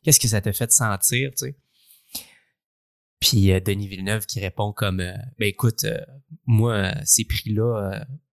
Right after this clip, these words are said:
honnêtement, je m'en sac vraiment, là, tu sais, euh, je m'en, <laughs> pour moi, ça veut vraiment rien dire, puis c'est un move politique, euh, da, da, da, da, da, da. » Il dit, «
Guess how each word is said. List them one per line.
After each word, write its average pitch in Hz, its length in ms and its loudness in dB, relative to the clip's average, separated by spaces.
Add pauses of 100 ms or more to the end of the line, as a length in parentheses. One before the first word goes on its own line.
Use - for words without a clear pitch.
(100)
honnêtement, 110 640 0
je 95 120 -8
m'en 98 160 -4
sac 117 320 -2
vraiment, 95 460 -4
là, 120 140 -6
tu - 140 -6
sais, 104 320 -6
euh, 127 140 -8 (100)
je 107 80 -12
m'en, 92 80 -8 (520)
<laughs> - 140 -20
pour 101 140 -2
moi, 107 120 4
ça 110 140 4
veut 104 140 -6
vraiment 101 280 -6
rien 98 260 -4
dire, 110 380 2
puis - 80 -2
c'est - 140 0
un 98 160 2
move 101 280 -6
politique, 95 680 2 (180)
euh, - 260 -2
da, 104 80 -6
da, 98 140 -6
da, 110 160 -4
da, 107 120 -2
da, 98 120 -4
da. » 104 140 -4
Il 117 80 2
dit, « 104 240 0